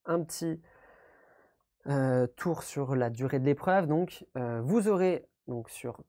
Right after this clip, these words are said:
trente minutes de préparation, puis trente minutes, euh, de, d'oral. Dix minutes tout d'abord où vous allez présenter, euh, dans la langue choisie le document qui vous aura été proposé.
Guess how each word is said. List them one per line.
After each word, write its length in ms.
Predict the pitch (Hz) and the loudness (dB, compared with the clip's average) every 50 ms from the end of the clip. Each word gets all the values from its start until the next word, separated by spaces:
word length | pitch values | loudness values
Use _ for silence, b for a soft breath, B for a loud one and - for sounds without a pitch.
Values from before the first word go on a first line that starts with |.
| _ _ _ _ _ _ - | _ _ _ _ _ _ 4
trente 220 | - 190 175 - | 6 8 8 8
minutes 180 | 160 143 139 127 | 6 2 2 2
de 40 | |
préparation, 600 | 123 - 131 113 123 123 131 135 - 202 214 214 | 0 -2 -2 -2 0 -2 -2 -2 -2 -2 -2 -2
puis 160 | 196 - 143 127 | -2 -4 -6 -6
trente 320 | - - 165 160 - - | -4 -4 -4 -4 -2 0
minutes, 420 | 165 165 165 170 160 165 - - B B B B B B - - | 0 0 0 0 -2 -6 -12 -20 B B B B B B -14 -10
euh, 460 | - 117 113 113 110 113 110 107 104 107 | -8 -8 -6 -6 -4 -4 -4 -4 -4 -6
de, 580 | 110 - 120 117 110 110 107 104 101 101 101 107 | -6 -6 -6 -4 -4 -2 -2 -4 -4 -4 -6 -2
d'oral. 520 | 110 131 123 113 110 160 196 226 175 - B B B B B B B B B B B B _ - | 0 2 2 4 6 6 6 4 2 -2 B B B B B B B B B B B B _ -2
Dix 200 | 127 143 220 247 | 4 6 8 8
minutes 280 | 226 220 220 226 208 - | 8 6 4 2 0 0
tout 100 | - 170 | 2 4
d'abord 500 | 160 151 147 175 202 220 214 - - - - | 6 6 6 6 4 4 2 0 -6 -6 -4
où 100 | 165 160 | -2 0
vous 140 | 165 143 147 | 0 2 2
allez 220 | 143 156 180 190 | 2 2 0 0
présenter, 840 | - - - - - 240 214 202 196 175 - - 180 185 202 - - _ _ _ - | -2 -6 -2 2 4 4 6 6 4 2 0 0 0 0 0 -2 -8 _ _ _ -10
euh, 400 | 135 131 120 - - - - - - - - - - | -10 -8 -8 -10 -10 -12 -12 -14 -14 -14 -16 -14 -8
dans 260 | - 139 123 185 196 202 | -6 2 4 6 6 6
la 140 | 196 185 | 6 4
langue 320 | 175 175 180 175 147 135 - | 4 4 2 2 0 -2 -4
choisie 600 | - - - - - 160 151 131 117 120 147 196 _ _ _ _ _ _ _ _ _ _ _ _ _ _ _ _ _ _ _ _ _ _ _ - - - | -6 -10 -8 0 4 4 4 4 4 0 -4 -6 _ _ _ _ _ _ _ _ _ _ _ _ _ _ _ _ _ _ _ _ _ _ _ -16 -10 0
le 260 | - 156 156 170 175 | 4 4 6 6 6
document 520 | 160 135 156 147 - - 139 131 143 180 185 | 4 4 2 0 0 0 0 2 2 2 0
qui 160 | 185 - 143 | -2 -4 -6
vous 160 | 135 120 131 | -4 -2 0
aura 160 | 131 127 131 | 2 2 2
été 160 | 127 131 175 170 | 2 0 -2 -4
proposé. 480 | - - 165 139 - 127 110 - - | -2 0 -2 0 0 -2 -8 -8 -12